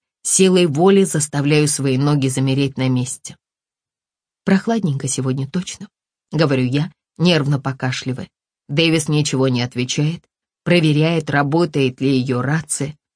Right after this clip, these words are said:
включает и выключает фонарик. "Независимо от того, что мы найдём,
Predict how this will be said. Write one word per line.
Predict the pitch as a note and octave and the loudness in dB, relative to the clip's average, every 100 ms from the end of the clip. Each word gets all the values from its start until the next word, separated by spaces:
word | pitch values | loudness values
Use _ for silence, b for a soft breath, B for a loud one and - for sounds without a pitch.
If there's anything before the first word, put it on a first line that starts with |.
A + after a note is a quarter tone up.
| _ | _
включает | - - E3+ F#3 - F#3+ G3 G3 | -20 -2 2 2 4 2 2 2
и | |
выключает | D3 C3 C3+ C3 C3+ C3 B2+ | -2 0 -2 0 -2 -2 -2
фонарик. | C3 C3 B2 - _ _ _ _ _ _ _ _ _ | -2 -2 -4 -8 _ _ _ _ _ _ _ _ _
"Независимо | F#3 G3+ F3+ E3+ D#3+ D3+ D3+ C#3 | 2 2 4 4 2 2 2 0
от | C3 | 2
того, | C#3 C#3 | 2 2
что | - C#3 | 0 0
мы | C3 | 0
найдём, | B2+ B2+ D#3 F#3 | 0 0 -2 -4